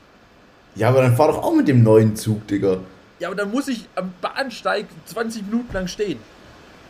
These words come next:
Speaker 1: Ja, aber anscheinend ist ja da wärmer als im Zug.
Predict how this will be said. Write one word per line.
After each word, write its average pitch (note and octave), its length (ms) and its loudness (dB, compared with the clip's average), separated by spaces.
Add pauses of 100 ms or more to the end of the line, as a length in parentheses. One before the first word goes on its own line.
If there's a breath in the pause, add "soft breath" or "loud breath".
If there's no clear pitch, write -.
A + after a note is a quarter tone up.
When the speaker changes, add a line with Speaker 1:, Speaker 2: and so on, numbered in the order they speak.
(1300)
Speaker 1:
Ja, A#2+ 180 4
aber A#2+ 120 2
anscheinend A#2 340 2
ist A2+ 120 -4
ja A2+ 60 4
da G#2 260 4
wärmer C#3 300 4
als A2 200 2
im G#2 140 -6
Zug. F3 220 -2